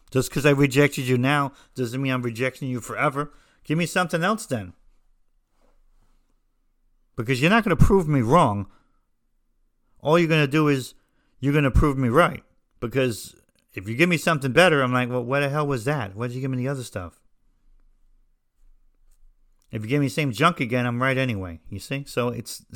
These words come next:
<laughs> I'm not gonna be proven wrong. And, and it's not really about being right or wrong, but it's really about with the understanding of what you should be doing to get accepted and how people are gonna look at this. You are building an image for yourself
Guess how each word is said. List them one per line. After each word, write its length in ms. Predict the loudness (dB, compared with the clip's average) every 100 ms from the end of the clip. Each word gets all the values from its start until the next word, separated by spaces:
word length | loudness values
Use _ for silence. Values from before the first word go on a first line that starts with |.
| -18 -20
<laughs> 300 | -20 -20 -12
I'm 100 | -2
not 100 | 0
gonna 120 | 2
be 80 | 0
proven 380 | 0 0 0 -2
wrong. 320 | -2 -4 -6
And, 320 | -8 -6 -6 -6
and 120 | -8
it's 120 | -2
not 180 | -2 0
really 200 | 0 2
about 280 | 0 0 -2
being 240 | -2 -2
right 200 | -4 -6
or 60 | -6
wrong, 280 | -6 -6
but 100 | -8
it's 160 | -10 -6
really 200 | -2 -2
about 360 | -2 -2 -4 -10 _ _ _ _ _
with 140 | -4 -2
the 100 | 0
understanding 640 | 0 -2 -2 -2 0 -2
of 240 | -4 -6 _ _ _ _ _ _ _ _ _ _ _ _
what 240 | -4 -2 0
you 120 | -2
should 220 | -2 -2
be 140 | -2
doing 340 | 2 2 2 -2
to 120 | -4
get 360 | 0 0 0 _ _ _ _ _ _ _ _ _
accepted 540 | -8 -2 0 0 0 -2
and 160 | -2
how 160 | -2 -2
people 320 | -4 -4 -4
are 60 | -2
gonna 180 | -2 -2
look 180 | -2
at 160 | -4 -8
this. 300 | -10 -12 -16
You 480 | -12 -6 -4 -2 2
are 180 | 2 2
building 560 | 2 0 0 -4 -6
an 240 | -4 -4 -4
image 380 | -4 -4 -6
for 120 | -6 -4
yourself 560 | -4 -4 -4 -4 -8